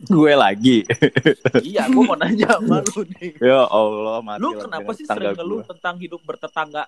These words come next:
Speaker 1: Eh,
Speaker 2: di
Speaker 1: gua nggak
Speaker 2: rumah
Speaker 1: pernah
Speaker 2: lu?
Speaker 1: ngeluh ya, gua nggak pernah ngeluh.
Speaker 2: <laughs>
Speaker 1: Jangan sampai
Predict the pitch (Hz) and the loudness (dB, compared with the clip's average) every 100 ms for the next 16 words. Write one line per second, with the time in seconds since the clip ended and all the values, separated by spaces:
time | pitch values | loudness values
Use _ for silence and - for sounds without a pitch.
0 | - 208 190 302 247 170 135 156 151 160 | -2 -2 2 2 2 0 0 0 0 2
1 | 185 233 226 143 139 165 262 247 381 175 | 0 4 2 2 -2 2 4 4 0 0
2 | 170 208 185 - - 285 277 185 202 202 | 4 2 4 0 0 0 2 2 2 2
3 | - 165 220 | 2 2 2